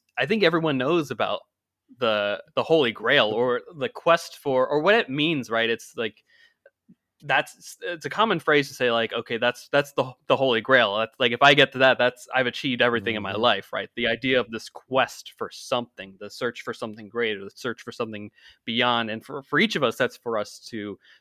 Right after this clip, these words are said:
Speaker 1: determine, to set that goal for, right? To,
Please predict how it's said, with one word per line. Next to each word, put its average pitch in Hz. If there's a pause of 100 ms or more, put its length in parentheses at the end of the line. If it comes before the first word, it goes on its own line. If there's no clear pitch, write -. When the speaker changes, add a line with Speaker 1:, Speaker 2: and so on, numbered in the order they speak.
Speaker 1:
determine, 120 (400)
to 107
set -
that 110
goal 143
for, 98
right? 104 (320)
To, 107